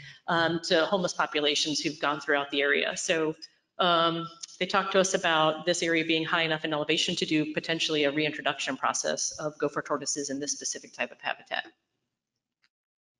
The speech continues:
Okay, so we started in,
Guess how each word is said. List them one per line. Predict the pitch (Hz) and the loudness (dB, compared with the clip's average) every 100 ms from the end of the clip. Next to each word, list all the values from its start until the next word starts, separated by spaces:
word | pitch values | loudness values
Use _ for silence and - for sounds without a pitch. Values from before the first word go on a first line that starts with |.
| _ _ _ _ _ _ - - - | _ _ _ _ _ _ -20 -14 -10
Okay, | 160 110 - | -8 -8 -10
so | - 214 160 170 226 | -2 4 6 6 4
we | 202 | 2
started | 202 - 185 185 180 | 0 2 2 4 4
in, | 175 165 165 160 | 4 4 2 -2